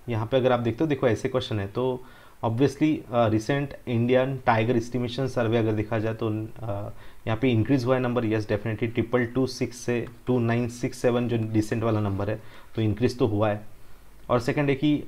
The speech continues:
India accounts for fifty percent, तो ये गलत है, because सेवेंटी फ़ाइव परसेंट हमारे टाइगर के नंबर्स हैं, ठीक है, वर्ल्ड के। तो इसके बाद जो सेकंड नंबर आता है, वो डायरेक्टली रशिया का आता है, and उसके पास almost फ़ोर हंड्रेड एंड फ़ोर्टी के आसपास कुछ टाइगर्स है, but हमारे पास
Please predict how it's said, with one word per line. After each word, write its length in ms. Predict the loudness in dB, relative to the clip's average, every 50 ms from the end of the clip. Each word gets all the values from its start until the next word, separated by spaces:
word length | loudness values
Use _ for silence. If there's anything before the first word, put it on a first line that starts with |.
| -2
India 300 | 0 0 4 4 4 4
accounts 280 | 4 2 0 0 2 -2
for 180 | -2 -2 -2 -4
fifty 320 | -4 0 0 2 4 4
percent, 280 | 4 4 2 -2 -2 0
तो 60 | 0
ये 140 | 2 2 2
गलत 220 | 2 2 2 2 0
है, 80 | 0
because 220 | 0 2 2 0 0
सेवेंटी 380 | 2 0 0 0 2 -2 -2
फ़ाइव 200 | 0 0 0 0 2
परसेंट 320 | -2 -2 -2 -4 -6 -4 -2
हमारे 220 | -2 0 -2 0
टाइगर 320 | 0 0 0 2 0 -2
के 120 | -2 -2 -2
नंबर्स 400 | -2 0 -2 -2 -4 -6 -8 -12
हैं, 140 | -14 -14 -14 -16 -16 -16 -16 -18 -18 -20 -16 -8 -4
ठीक 100 | 0 0
है, 60 | 0
वर्ल्ड 320 | 2 4 4 4 2 0
के। 140 | -2 -6 -8 -8 -12 -10 -4
तो 60 | -2 -2
इसके 240 | -2 0 0 2
बाद 180 | 2 4 2 2
जो 100 | 2 -2
सेकंड 300 | 0 0 0 0 2 0
नंबर 200 | 0 2 2 2
आता 160 | 2 2 2
है, 40 | 2
वो 60 | 4
डायरेक्टली 340 | 4 4 4 4 2 2 0
रशिया 320 | 0 0 0 0 0 0
का 120 | 2 0 0
आता 160 | 0 0 -2
है, 120 | -2 0
and 100 | -2 -2
उसके 160 | -4 -2 -4 -2
पास 280 | 0 0 -2 -2 -4 -4 -2
almost 240 | -2 -2 -2 -4 -4
फ़ोर 240 | -2 -2 0 0
हंड्रेड 300 | 0 0 0 0 0 -2 -4 -8 -16 -16 -18 -18 -18 -14 -6 -4
एंड 120 | -4 -2
फ़ोर्टी 320 | 0 2 2 2 2 0 2
के 100 | 2 2
आसपास 280 | 2 2 0 -4 -4
कुछ 220 | -2 -4 -4 -4 -2 -2
टाइगर्स 400 | -2 0 0 0 -2 -2 -2 -4
है, 140 | -4 -2
but 140 | -4 -4 -4
हमारे 240 | -4 -4 -2 -2 -2
पास 240 | 0 -2 -2 -2